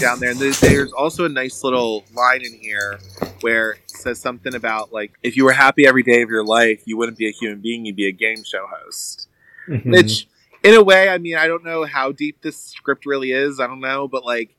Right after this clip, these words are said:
Speaker 1: there is
Speaker 2: It
Speaker 1: some
Speaker 2: has
Speaker 1: truth
Speaker 2: its
Speaker 1: to that.
Speaker 2: moments,
Speaker 1: It's
Speaker 2: yeah.
Speaker 1: just showing that, like, hey, you know, you don't have to be happy every single day of your life. That's not normal.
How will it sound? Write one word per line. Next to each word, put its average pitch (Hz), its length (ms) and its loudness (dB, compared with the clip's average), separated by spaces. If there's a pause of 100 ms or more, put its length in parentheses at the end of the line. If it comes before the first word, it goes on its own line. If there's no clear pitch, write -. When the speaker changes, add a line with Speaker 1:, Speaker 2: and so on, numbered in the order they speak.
Speaker 1:
there 220 320 6
is 214 140 6
Speaker 2:
It 339 100 -2
Speaker 1:
some 349 80 2
Speaker 2:
has 214 80 6
Speaker 1:
truth 143 120 0
Speaker 2:
its - 80 -10
Speaker 1:
to 117 60 0
that. 101 60 6
Speaker 2:
moments, 101 460 2
Speaker 1:
It's 135 100 -12
Speaker 2:
yeah. 104 160 0
Speaker 1:
just 110 180 -6
showing 127 600 -8
that, 120 120 -8
like, 120 240 -8
hey, 113 480 -8 (540)
you 165 140 -12
know, 135 400 -4
you 156 100 -10
don't 156 80 -6
have 156 80 -8
to - 60 -8
be 147 80 -2
happy 123 240 -2
every 107 140 -4
single 107 200 -12
day 101 160 -2
of 98 60 -8
your 95 120 -8
life. 98 300 -6
That's - 180 -12
not 160 140 -6
normal. 107 420 -8